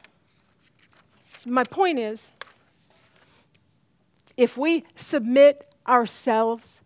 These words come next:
and our calendars and our schedules,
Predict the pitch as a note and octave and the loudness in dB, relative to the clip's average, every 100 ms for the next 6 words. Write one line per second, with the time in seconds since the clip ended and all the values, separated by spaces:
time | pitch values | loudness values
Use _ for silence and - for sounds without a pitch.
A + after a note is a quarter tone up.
0 | _ _ - - - A#3+ A3 G3+ - - | _ _ -20 -12 -4 -2 -2 -6 -8 -6
1 | A3+ A#3+ B3 B3 B3+ C4 - _ _ - | -6 -6 -8 -10 -12 -14 -20 _ _ -20
2 | - B3 A#3 A3 G3+ - - B3 A#3+ - | -6 -4 -2 -4 -6 -14 -8 -4 -4 -6
3 | A#3+ A#3 A#3+ _ | -12 -12 -16 _